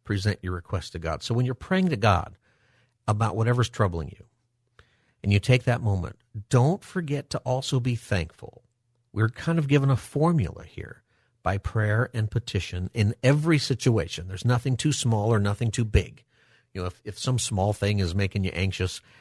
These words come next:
you know, and you think, "Ah, I'm just silly because I'm being anxious about this." It's not too small.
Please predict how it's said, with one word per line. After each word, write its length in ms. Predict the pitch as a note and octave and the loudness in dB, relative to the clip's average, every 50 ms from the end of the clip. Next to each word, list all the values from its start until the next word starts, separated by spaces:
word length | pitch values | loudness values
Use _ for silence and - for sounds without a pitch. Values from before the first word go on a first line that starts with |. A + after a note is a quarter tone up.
| _ _ - | _ _ -10
you 140 | G2+ F2 | -6 -4
know, 100 | F2 E2+ | -2 -2
and 80 | F2 F2+ | 0 0
you 100 | F2+ F2 | -2 -2
think, 260 | E2 - G2+ F2 D#2+ E2+ | -2 -2 -2 -2 0 0
"Ah, 240 | E2+ E2+ E2 E2 | 2 2 2 2
I'm 140 | F2 E2+ E2+ | 0 -2 -2
just 200 | E2 E2+ E2 - | -4 -6 -6 -6
silly 260 | - G2 F2 E2 D#2+ | -4 -4 -4 -4 -6
because 300 | D#2 E2 D#2+ - E2+ D#2+ | -6 -8 -8 -6 -6 -4
I'm 120 | E2 D#2 D#2+ | -4 -4 -4
being 160 | E2+ D#2+ E2 | -4 -4 -4
anxious 320 | E2 E2 E2 - D#2+ - | -4 -6 -6 -8 -10 -10
about 260 | - E2 E2 D#2+ E2 - | -8 -4 -4 -4 -4 -6
this." 220 | D#2+ D#2 - - | -10 -10 -8 -8
It's 120 | A2 - | -4 0
not 160 | F3+ F3+ E3+ - | 0 0 0 0
too 120 | - D3 | 0 -2
small. 400 | - - B2+ A2+ B2 C#3 E3 - | 0 2 4 4 4 2 0 -4